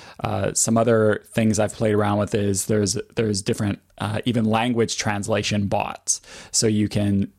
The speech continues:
say, "Translate so, something to French to English or English to Spanish or something," and it will message you back with the translation. So there's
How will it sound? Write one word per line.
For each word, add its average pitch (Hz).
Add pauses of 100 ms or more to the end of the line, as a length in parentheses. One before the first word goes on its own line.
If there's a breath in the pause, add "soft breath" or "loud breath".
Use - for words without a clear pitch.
(120)
say, 104
"Translate 107
so, 107
something 113
to 104
French -
to -
English 143
or 104
English 107
to 107
Spanish 110
or 107
something," 110 (260 loud breath)
and 120
it 98
will 104
message 104
you 104
back 101
with 101
the 101
translation. - (260 loud breath)
So -
there's 104